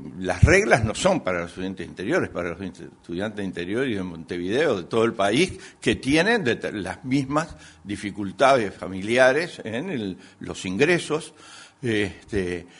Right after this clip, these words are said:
y el, el porcentaje de estudiantes del interior, el porcentaje de Montevideo es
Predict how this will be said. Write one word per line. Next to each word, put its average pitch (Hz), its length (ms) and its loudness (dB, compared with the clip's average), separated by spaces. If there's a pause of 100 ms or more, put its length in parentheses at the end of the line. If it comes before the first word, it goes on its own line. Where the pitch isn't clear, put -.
(300)
y 120 200 -2
el, 156 220 -6 (760)
el 92 120 -12
porcentaje 104 800 4
de 104 500 2
estudiantes 123 560 0
del 113 120 0
interior, 101 280 -2
el 92 80 -4
porcentaje 101 540 -4
de 135 80 0
Montevideo 139 800 2
es 165 300 0